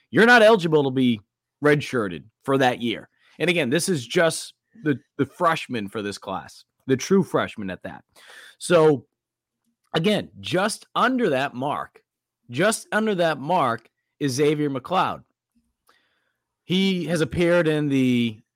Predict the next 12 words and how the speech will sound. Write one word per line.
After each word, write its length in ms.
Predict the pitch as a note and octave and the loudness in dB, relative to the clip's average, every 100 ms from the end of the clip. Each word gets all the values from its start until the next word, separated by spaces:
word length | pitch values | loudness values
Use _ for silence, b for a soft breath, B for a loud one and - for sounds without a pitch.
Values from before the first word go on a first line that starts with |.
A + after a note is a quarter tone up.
| _ - | _ -10
Florida 460 | - D#3 E3+ G3 | 0 2 4 2
game 260 | F3+ F3 G3 | 0 0 0
most 240 | D#3+ F3+ | -2 -2
recently, 520 | D3 C3 B2+ - A#2 | -2 -2 -4 -6 -6
right? 360 | E3 A#2 B2+ F3 - _ _ _ _ _ _ _ _ _ _ | -4 -2 -2 -2 -8 _ _ _ _ _ _ _ _ _ _
Which 440 | C#3 C3 - - - _ _ _ _ _ _ _ _ | -2 -2 -4 -14 -16 _ _ _ _ _ _ _ _
comes 240 | - F#3+ D#3 | -2 0 2
after 280 | F3 E3 | 2 0
the 80 | C#3+ | -2
bye 260 | B2+ F3 G3+ | 0 0 0
week. 340 | G#2+ E3 - _ _ _ _ _ _ _ _ | -2 -6 -10 _ _ _ _ _ _ _ _
So 460 | - E3 C#3+ C3+ C3+ | -6 0 2 0 -4